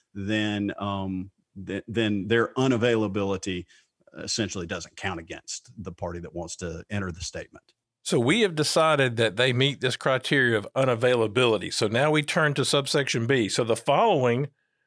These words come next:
Speaker 2: are not excluded by the hearsay rule if the declarant is really unavailable as a witness.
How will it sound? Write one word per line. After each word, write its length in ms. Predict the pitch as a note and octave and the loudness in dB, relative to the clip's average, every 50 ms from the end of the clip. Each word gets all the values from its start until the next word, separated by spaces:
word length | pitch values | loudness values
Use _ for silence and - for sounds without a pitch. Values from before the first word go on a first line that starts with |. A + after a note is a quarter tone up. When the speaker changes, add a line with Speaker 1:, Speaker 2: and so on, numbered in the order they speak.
| _ _ _ | _ _ _
Speaker 2:
are 140 | - A2+ B2 | -2 0 2
not 260 | A#2 A#2+ C3 D3+ E3+ | 4 4 4 4 4
excluded 480 | F3 C#3+ - - - C3+ B2+ A#2 A#2 G#2+ | 2 0 -2 0 0 2 2 2 2 2
by 140 | G#2+ G#2+ G#2 | 2 2 0
the 100 | G2+ F#2 | 0 0
hearsay 380 | G#2+ G#2 G2+ - - A2+ G#2 | 0 -2 -2 -2 -2 -2 -4
rule 400 | G2 G2 F#2+ F#2 F2+ F#2 F#2 G2 - _ | -2 -2 -2 -2 0 -2 -2 -6 -8 _
if 320 | - C#3 D3+ E3+ F#3 F#3+ - | 2 4 4 4 4 2 0
the 100 | F#3 F3 | 0 0
declarant 600 | E3 F3 D#3+ - - F#3+ D#3+ D3 C#3+ C#3 C#3 - - | 0 -2 -4 -2 -2 0 2 2 2 2 0 0 0
is 220 | B2+ B2 A#2 A2 | 0 0 0 0
really 480 | G#2 A2 C3 D3 C#3 C#3 C3 C3 C3 - _ _ _ _ _ _ _ _ - | 0 2 2 2 4 2 2 0 -2 -6 _ _ _ _ _ _ _ _ 0
unavailable 760 | C3+ C3+ C3+ B2+ A#2+ B2+ B2 B2 B2 A#2+ A#2+ A#2 A#2 A2 G#2+ | 2 2 2 2 2 4 4 4 4 4 2 4 4 4 4
as 140 | G2+ G2 | 4 2
a 40 | G#2+ | 0
witness. 460 | F#2+ G2+ A2 G#2 - E2+ D2+ D2+ - | 2 2 0 0 -2 -6 -12 -14 -14